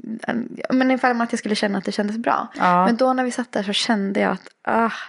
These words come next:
Speaker 1: det kan ju ha haft med deras reaktion att göra också. Att nej, men det här är inte, inte nu liksom. Så att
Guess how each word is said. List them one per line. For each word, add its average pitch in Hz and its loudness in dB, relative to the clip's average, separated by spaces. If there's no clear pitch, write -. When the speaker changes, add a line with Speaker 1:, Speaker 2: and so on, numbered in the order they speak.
Speaker 1:
det 220 -4
kan 214 2
ju 202 2
ha 190 2
haft 185 -2
med 190 -2
deras 185 -2
reaktion 190 -2
att 185 0
göra 196 2
också. - -4
Att - -4
nej, 220 2
men 220 4
det 220 2
här 220 2
är 202 0
inte, 185 -2
inte 196 0
nu 208 2
liksom. - -4
Så - 4
att 180 6